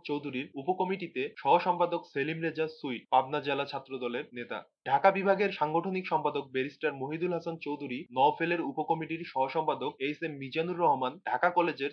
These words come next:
ছাত্রদল নেতা। দপ্তর উপকমিটির সহ সম্পাদক মনোনীত অ্যাডভোকেট ফয়সাল আহমেদ রিয়াদ, ঢাকা বিশ্ববিদ্যালয়ের ছাত্রদলের নেতা। একই কমিটিতে আছেন কে এম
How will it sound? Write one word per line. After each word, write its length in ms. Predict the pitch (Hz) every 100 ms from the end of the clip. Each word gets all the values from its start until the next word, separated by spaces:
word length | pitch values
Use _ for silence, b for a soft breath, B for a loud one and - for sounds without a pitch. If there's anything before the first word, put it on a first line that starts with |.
| -
ছাত্রদল 460 | 135 - 127 131
নেতা। 360 | 127 117 - 71 _ _ -
দপ্তর 320 | 143 - 196
উপকমিটির 580 | 156 180 185 185 196 185
সহ 260 | - 143
সম্পাদক 460 | 165 180 175 165 160
মনোনীত 460 | 127 127 156 165 143
অ্যাডভোকেট 680 | 127 - 127 135 147 165 160
ফয়সাল 340 | 135 131 170 165
আহমেদ 320 | 160 160 131
রিয়াদ, 320 | 135 117 123 -
ঢাকা 240 | 117 170
বিশ্ববিদ্যালয়ের 680 | 170 165 165 160 151 131 127 -
ছাত্রদলের 560 | - 170 160 151 139 131
নেতা। 320 | 113 98 82 _ _ -
একই 260 | 135 196
কমিটিতে 540 | 196 180 190 190 190 185
আছেন 420 | 135 - 131 165
কে 260 | 160 160
এম 180 | 156 170